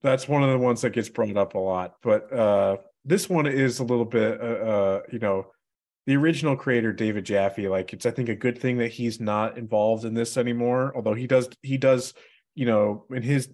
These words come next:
in his defense, he is not responsible for the majority of the actual worst elements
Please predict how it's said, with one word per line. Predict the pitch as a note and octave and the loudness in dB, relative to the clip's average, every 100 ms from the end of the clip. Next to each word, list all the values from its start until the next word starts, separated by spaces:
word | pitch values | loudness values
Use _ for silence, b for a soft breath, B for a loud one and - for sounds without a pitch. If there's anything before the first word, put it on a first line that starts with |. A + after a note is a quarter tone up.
| _ | _
in | C3 | -6
his | B2+ D3+ | -2 -2
defense, | C#3 B2 C3 A2 - | -2 0 0 0 -8
he | - D3+ | -4 0
is | D3 C3+ | 2 2
not | B2+ A#2+ | -2 -2
responsible | A2 B2 C3 C3+ A#2+ G#2 | -2 0 0 0 -4 -8
for | - G#2+ | -4 -4
the | G#2+ A2+ | -4 -6
majority | G#2+ A#2 A2 G#2+ | -4 -2 0 -2
of | G2 | -4
the | G#2 G2 | 0 0
actual | G2 G#2 G2+ A#2+ F#2+ | 0 -2 -4 -6 -8
worst | F#2 G2+ G#2+ - | -6 -6 -6 -8
elements | G#2 G2+ A#2+ C3+ D3 - | -12 -6 -4 -2 -4 -10